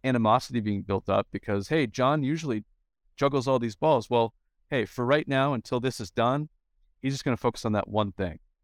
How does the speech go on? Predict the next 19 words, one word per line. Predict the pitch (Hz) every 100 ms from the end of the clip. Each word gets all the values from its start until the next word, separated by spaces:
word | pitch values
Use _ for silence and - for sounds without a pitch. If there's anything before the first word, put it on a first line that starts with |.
| _ -
and | 107
do | 104 123
it | 113
really, | 113 123 117
really | 113
well. | 104 104 117 160 _ _ _ _
And | 113
that's | 131 -
gonna | 139 120
be | 113 117 110 107 _
sort | - 123
of | 107
an | 104
evergreen | 113 113 104 107 101
effort | 101 98 92 -
for | - 92
us | 82 -
going | 98 85
forward. | - 98 50